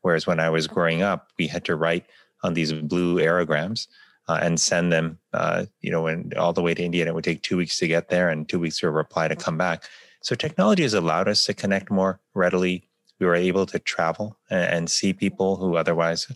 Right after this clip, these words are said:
uh, we wouldn't be able to see. So it has enabled us to be more connected in some ways. But there are many ways in which the, both the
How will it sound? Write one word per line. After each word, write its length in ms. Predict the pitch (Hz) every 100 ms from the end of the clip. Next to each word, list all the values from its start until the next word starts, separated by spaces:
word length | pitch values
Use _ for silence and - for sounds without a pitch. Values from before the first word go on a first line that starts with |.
| - - _ -
uh, 100 | 87
we 100 | 87
wouldn't 240 | 87 90 87
be 120 | 85
able 200 | 80 92
to 140 | 90
see. 340 | - - 90 87
So 200 | - 110
it 120 | 120
has 120 | 123
enabled 460 | 113 113 147 127 90
us 260 | 82 -
to 220 | - 127 113
be 180 | 87
more 180 | 82 82
connected 480 | 80 82 80 - 80
in 80 | 76
some 260 | - 101
ways. 260 | 82 85 -
But 380 | 90 139 120 - _ _ _ - - - - - - _ -
there 240 | 110 117
are 100 | 120
many 280 | 120 139 147
ways 360 | 101 104 117 104
in 120 | 101
which 280 | 92 - - - -
the, 380 | 110 98 98 - -
both 360 | 104 92 98 95
the 280 | 98 87